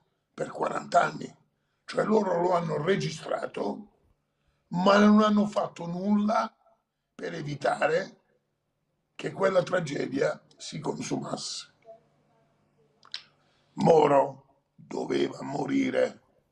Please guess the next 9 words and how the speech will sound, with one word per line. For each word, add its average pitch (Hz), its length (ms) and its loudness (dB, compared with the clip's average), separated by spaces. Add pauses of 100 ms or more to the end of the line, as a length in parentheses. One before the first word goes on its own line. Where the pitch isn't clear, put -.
(1400)
perché - 640 -4 (760)
sarebbe - 560 -4
stato - 360 0
eletto - 680 -2 (340)
a - 160 -10
breve - 680 2 (420)
Presidente 143 800 4
della 135 240 0
Repubblica 120 880 -2